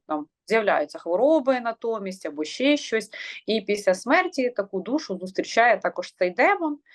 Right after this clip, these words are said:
і пропонує там якісь нові варіанти втілень, там,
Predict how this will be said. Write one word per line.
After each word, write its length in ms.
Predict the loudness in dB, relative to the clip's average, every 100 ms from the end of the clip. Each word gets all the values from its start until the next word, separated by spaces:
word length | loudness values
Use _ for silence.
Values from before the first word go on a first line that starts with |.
| -20 -20 _ -4
і 160 | -2
пропонує 600 | -2 -6 -6 -6 -2 -2 -2
там 260 | -4 -6
якісь 300 | -12 -14 -10
нові 220 | -6 -4
варіанти 460 | 0 2 4 2 -4
втілень, 600 | -10 -4 2 4 2 -2 _
там, 280 | -6 -6